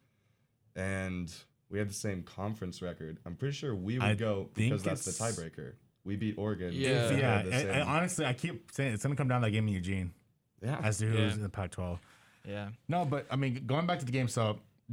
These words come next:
Speaker 2: defense was, I guess, horrendous. It was, especially on third and long. So, um, according to Ryan's lovely encyclopedia knowledge here, opponents are converting third downs against the defense about fifty-one point six percent of the time.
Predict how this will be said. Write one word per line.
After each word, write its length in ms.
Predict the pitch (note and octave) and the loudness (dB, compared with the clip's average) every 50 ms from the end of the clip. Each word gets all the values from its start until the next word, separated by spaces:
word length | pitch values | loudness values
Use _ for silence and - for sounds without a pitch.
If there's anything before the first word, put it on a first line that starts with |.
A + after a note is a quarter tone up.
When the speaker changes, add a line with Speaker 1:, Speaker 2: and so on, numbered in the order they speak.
| G#2 | -2
Speaker 2:
defense 360 | F#2 C3 D#3 D#3 - E3 C3+ A2+ | 0 0 0 0 0 0 0 2
was, 600 | A#2+ B2 A#2+ A2+ A2 G2+ F#2+ - - - - - | 4 4 4 4 2 2 0 -4 -8 -10 -12 -12
I 140 | F2 F2+ F2+ | -8 -8 -6
guess, 460 | F2 E2+ E2 E2 E2 - - - - - | -6 -6 -6 -6 -8 -8 -10 -12 -14 -16
horrendous. 800 | - - - A2+ G2 G2 G2+ F2+ F#2 F2 E2+ - - - - - | -10 -4 -2 -2 0 0 0 -2 -2 -4 -6 -8 -10 -12 -12 -8
It 100 | G2 G#2+ | -4 -2
was, 340 | G2+ G2+ G2 G2 F#2+ - - - - - - - - _ _ | 0 0 0 0 -2 -6 -8 -14 -20 -20 -20 -20 -20 _ _
especially 220 | - - C#3 C#3 D3 | -6 -2 -2 0 0
on 60 | B2+ | 0
third 120 | C#3 C3 | 0 2
and 100 | B2 A#2 A2 | 2 2 4
long. 280 | A2 G#2+ G#2+ G#2+ G#2 - - - - _ _ _ _ _ _ | 4 4 4 2 0 -2 -6 -16 -20 _ _ _ _ _ _
So, 440 | - - - D3+ D3+ D3+ D3 C#3+ C#3+ - | -8 -2 0 2 4 4 2 0 -2 -2
um, 480 | C#3+ C#3 C#3 C#3 C3+ C3 B2 B2 A2+ G2+ - - - _ - - - - _ _ - - | 0 0 2 2 2 2 2 2 2 0 -4 -10 -20 _ -20 -20 -20 -20 _ _ -8 -6
according 280 | A#2 - - F#3 G3 F3+ | -4 0 0 0 2 2
to 80 | D3+ | 2
Ryan's 540 | C#3 C#3 C#3+ C#3+ C#3+ C#3 B2+ A2 G#2 A#2 - - | 4 4 4 4 4 4 2 0 0 -2 -2 0
lovely 520 | A#2+ C3 B2 G#2+ A2 A2+ G#2+ G#2 A2+ - | 2 4 4 4 4 4 4 4 4 2
encyclopedia 480 | G#2 G#2+ - A2+ G2+ G2+ G#2 A2 G2 F#2 | 0 0 2 2 2 2 2 2 2 2
knowledge 260 | F2+ E2+ E2+ E2+ - | 2 0 -2 -2 -2
here, 220 | - C#3+ F#3 G3+ - - - - - - - - - - - - _ _ | -2 -2 -2 -2 -4 -8 -16 -20 -20 -20 -20 -20 -20 -20 -20 -20 _ _
opponents 400 | - B2 - F3 G3+ A3 A3 G#3 | -4 0 2 2 4 2 2 2
are 80 | G3 F3+ | 0 0
converting 360 | C3+ D#3+ C#3+ D#3 D#3+ D#3 C#3+ | 2 2 2 2 2 2 2
third 200 | - C#3 C#3 C3+ | 2 2 2 2
downs 260 | A#2+ A#2+ A#2+ A#2+ A2+ | 4 4 4 4 4
against 220 | A#2 G#2+ A#2 A2 - | 4 4 4 4 4
the 80 | A2+ | 4
defense 440 | G#2 A2+ G#2+ - A#2 G#2+ G2 - - - | 4 4 2 4 2 2 2 0 -4 -6
about 300 | - G#2 G#2 G2+ G2+ G2 | -2 0 2 2 2 2
fifty-one 280 | - E3+ F3+ F3 E3 C#3+ | 0 0 0 0 0 2
point 180 | - C#3+ C3 B2 | 2 2 2 2
six 180 | - B2 G#2+ | 2 0 -2
percent 220 | - - A#2+ G#2+ G2 | -2 0 2 2 2
of 40 | |
the 60 | F2+ E2+ | 2 0
time. 300 | - F2 D#2 D#2 D#2+ | -4 -6 -8 -10 -12